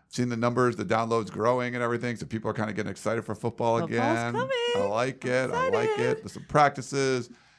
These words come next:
Speaker 1: some fall camp going on, real schedule, the whole schedule,
Speaker 2: Football.
Speaker 1: like, all this stuff. Fans in the stands. So, great stuff. But thanks to Keely, thanks to all of you listeners out there.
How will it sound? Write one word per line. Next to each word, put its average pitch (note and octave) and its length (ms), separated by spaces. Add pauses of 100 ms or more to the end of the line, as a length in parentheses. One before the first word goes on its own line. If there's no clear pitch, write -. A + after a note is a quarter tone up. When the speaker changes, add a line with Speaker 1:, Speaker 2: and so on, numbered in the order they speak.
(520)
Speaker 1:
some - 180
fall D3 280
camp D3 340
going C#3 280
on, G2+ 220
real C3+ 260
schedule, D3 720
the G2+ 120
whole D#3+ 260
schedule, C#3+ 720
Speaker 2:
Football. C#3+ 60 (100)
Speaker 1:
like, F#2+ 120 (360)
all D3 160
this G2+ 100
stuff. - 220
Fans E3+ 260
in D3+ 80
the D3 60
stands. C3+ 600 (520)
So, F2 380 (100)
great C3+ 240
stuff. E2 280
But G2+ 340
thanks D#3 280
to C3 140
Keely, D#3+ 320
thanks C3+ 220
to - 60
all A#2 180
of G#2+ 80
you G#2 100
listeners G#2 320
out F#2 200
there. G2+ 340